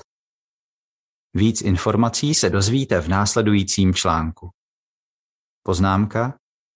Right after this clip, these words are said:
Víc informací o tom, proč je tolik utrpení,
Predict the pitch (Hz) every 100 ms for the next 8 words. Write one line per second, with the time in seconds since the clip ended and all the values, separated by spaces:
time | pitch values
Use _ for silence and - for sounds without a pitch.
0 | _ _ _ _ - 175 - 101 101 131
1 | 139 147 - 117 110 147 120 - 113 -
2 | 139 - 139 - 110 156 175 95 85 78